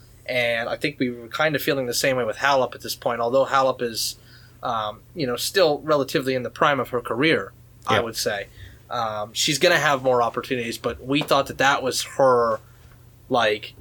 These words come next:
Speaker 1: "Here, here is a shiny star for you. It's time to take it." Um, and it didn't happen. But all credit to Ostapenko. She, you know, she went out there with no fear and, and completely let it fly, and, and it happened.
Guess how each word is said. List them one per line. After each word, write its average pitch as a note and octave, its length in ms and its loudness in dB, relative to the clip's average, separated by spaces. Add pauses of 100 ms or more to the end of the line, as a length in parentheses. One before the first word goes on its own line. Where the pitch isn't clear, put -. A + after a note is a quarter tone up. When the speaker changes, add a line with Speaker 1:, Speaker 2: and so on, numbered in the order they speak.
(140)
Speaker 1:
"Here, F3 440 4
here F3 280 2
is E3+ 180 0
a C#3+ 60 0
shiny D#3+ 460 4
star D3 400 4
for - 160 -2
you. A#2+ 500 -4
It's B2+ 220 -2
time C#3 300 4
to B2+ 60 2
take C3+ 300 0
it." G#2 160 -6 (640)
Um, A2+ 640 0 (440)
and A#2+ 120 0
it C3 60 4
didn't C#3+ 200 2
happen. B2 440 0 (340)
But D3+ 140 6
all E3+ 200 6
credit E3+ 280 6
to F3+ 60 4
Ostapenko. C#3+ 760 2
She, A#2 480 -2
you B2+ 160 -2
know, G#2+ 320 -6 (440)
she - 200 4
went D#3 160 6
out D3+ 160 4
there D#3 80 4
with C3+ 140 0
no C3+ 140 4
fear C3 340 2
and, A#2+ 140 -4
and A#2+ 200 -8
completely B2+ 400 -2
let B2+ 180 2
it G#2+ 100 -6
fly, B2 440 2
and, A2+ 160 -4
and A2+ 200 -8
it A#2 100 -2
happened. B2 500 0